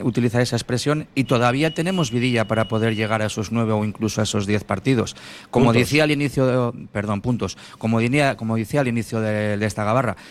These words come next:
Speaker 1: tiene que ser un doble mortal y medio con tirabuzón y la madre que les trajo. Sí, pero toda-, pero todavía se puede hacer. Es muy difícil,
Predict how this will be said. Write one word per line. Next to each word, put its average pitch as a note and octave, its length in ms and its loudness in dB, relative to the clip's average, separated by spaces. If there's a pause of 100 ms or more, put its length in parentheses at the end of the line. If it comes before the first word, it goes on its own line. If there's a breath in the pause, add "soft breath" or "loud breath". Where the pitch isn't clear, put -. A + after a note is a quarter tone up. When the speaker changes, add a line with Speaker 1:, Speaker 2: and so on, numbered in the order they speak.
(160 loud breath)
Speaker 1:
tiene C3 200 2
que C#3 120 0
ser C3+ 180 0
un C3+ 140 0
doble C3+ 280 4
mortal C3 760 -2
y B2+ 80 -6
medio C3 340 -2
con B2+ 160 -2
tirabuzón C3 640 -2
y C3 160 -2
la B2+ 100 -2
madre C3+ 300 0
que B2+ 80 -2
les B2 100 0
trajo. D3 380 0
Sí, B2+ 420 2 (100)
pero B2+ 220 2
toda-, A#2+ 320 -2
pero C3 220 2
todavía C3+ 560 0 (640 loud breath)
se - 180 -4
puede C#3+ 200 2
hacer. G#2+ 340 -4
Es C3 220 0
muy D3 420 6
difícil, G2 600 -12